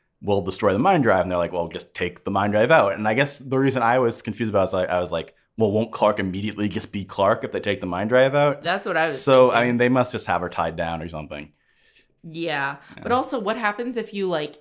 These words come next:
Speaker 2: E M P a consciousness? Oh, I guess, well, then Clark is on her surface level but has no storage. Yeah, now
Speaker 1: Yeah.
Speaker 2: I'm being stupid.
Speaker 1: Yeah.
Speaker 2: Okay.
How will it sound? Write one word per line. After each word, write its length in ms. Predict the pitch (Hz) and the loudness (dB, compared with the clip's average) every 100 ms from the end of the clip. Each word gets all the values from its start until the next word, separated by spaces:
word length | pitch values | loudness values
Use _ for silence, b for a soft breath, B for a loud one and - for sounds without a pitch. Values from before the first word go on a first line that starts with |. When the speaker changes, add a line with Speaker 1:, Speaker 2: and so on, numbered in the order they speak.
| - | -12
Speaker 2:
E 180 | 180 185 | -6 -4
M 180 | 185 180 | -4 -8
P 340 | - 175 175 | -12 -8 -4
a 100 | 160 | -4
consciousness? 1120 | 151 - 151 156 190 180 214 214 208 208 - - _ _ _ _ _ _ _ _ | -6 -12 -12 -10 -12 -10 -8 -6 -8 -10 -14 -18 _ _ _ _ _ _ _ _
Oh, 140 | 208 208 | 0 2
I 120 | 202 | 4
guess, 260 | 214 214 - | 0 0 -6
well, 160 | 208 190 | -6 -2
then 220 | 180 175 | -2 -2
Clark 260 | 175 175 175 | -2 -2 -2
is 100 | 165 | -4
on 180 | 160 156 | -4 -6
her 120 | 165 | -10
surface 320 | 160 151 156 | -8 -8 -6
level 160 | 151 151 | -4 -4
but 120 | 147 | -6
has 140 | 147 | -10
no 120 | 151 | -10
storage. 560 | 139 - 127 - 147 - | -12 -8 -8 -8 -12 -6
Yeah, 160 | 151 131 | -4 -2
now 180 | 143 | -2
Speaker 1:
Yeah. 60 | 147 | -2
Speaker 2:
I'm 160 | 151 127 | -4 -6
being 200 | 120 139 | -14 -14
stupid. 360 | - - - | -18 -16 -12
Speaker 1:
Yeah. 80 | 85 - B - | -12 -12 B -6
Speaker 2:
Okay. 300 | 190 160 | -4 -4